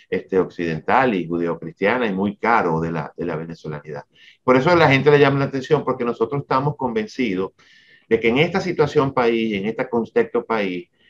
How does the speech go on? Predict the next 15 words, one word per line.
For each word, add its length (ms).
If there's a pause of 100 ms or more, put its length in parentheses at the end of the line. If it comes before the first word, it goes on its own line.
(120)
no 160
hay 80
diferencia 580
entre 180
la 100
empresa 440
y 60
el 160
trabajador. 680
Los 120
dos 160
somos 220
las 140
fuerzas 300
productivas. 560